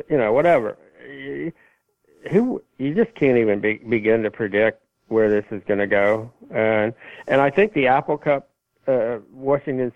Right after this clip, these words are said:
State hosts Washington, and, and by the time that game's played, that, you know, there can be snow and ice in Pullman. And again, you just never know. I mean, I wouldn't, wouldn't even wanna begin to predict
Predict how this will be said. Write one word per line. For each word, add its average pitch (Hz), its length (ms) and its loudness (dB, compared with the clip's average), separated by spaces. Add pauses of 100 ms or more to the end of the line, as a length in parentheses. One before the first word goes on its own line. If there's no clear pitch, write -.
State 131 360 -2
hosts 139 380 -2
Washington, 147 800 -4 (420)
and, 120 260 -2
and 123 220 -2
by 120 160 4
the 123 140 0
time 147 320 0
that 147 200 -2
game's 147 360 0
played, 139 300 0
that, 117 160 -12 (100)
you 139 100 -2
know, 120 160 0
there 123 80 0
can 120 180 -4
be 120 240 -4
snow 127 280 2
and 120 100 0
ice 139 300 0
in 110 160 -8
Pullman. 160 480 -2 (420)
And 110 400 0
again, 143 540 0 (340)
you 110 260 -2 (120)
just 127 280 0
never 131 320 0
know. 131 360 2
I 120 120 -2
mean, 120 200 2
I 120 100 2
wouldn't, 117 420 -2 (360)
wouldn't 120 260 -2
even 117 320 0
wanna 107 200 0
begin 104 420 -2
to 101 80 0
predict 98 520 -2